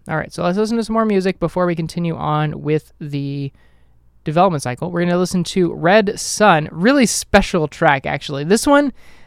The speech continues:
I don't know if I remember hearing it in the, in the game itself, but it was most certainly on the soundtrack. And so do you know of Superman Red Sun?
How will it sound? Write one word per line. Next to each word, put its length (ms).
I 60
don't 200
know 160
if 120
I 60
remember 380
hearing 300
it 120
in 240
the, 400
in 120
the 60
game 280
itself, 600
but 400
it 300
was 420
most 160
certainly 300
on 120
the 60
soundtrack. 520
And 680
so 200
do 100
you 80
know 220
of 180
Superman 420
Red 200
Sun? 280